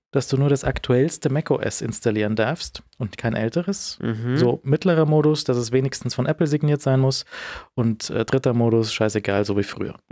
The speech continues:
Speaker 2: Okay.
Speaker 1: So. Da ist also ein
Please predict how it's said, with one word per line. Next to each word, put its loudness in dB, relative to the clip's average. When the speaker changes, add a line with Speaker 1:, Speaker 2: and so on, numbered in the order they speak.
Speaker 2:
Okay. -6
Speaker 1:
So. 0
Da 2
ist 0
also 2
ein 0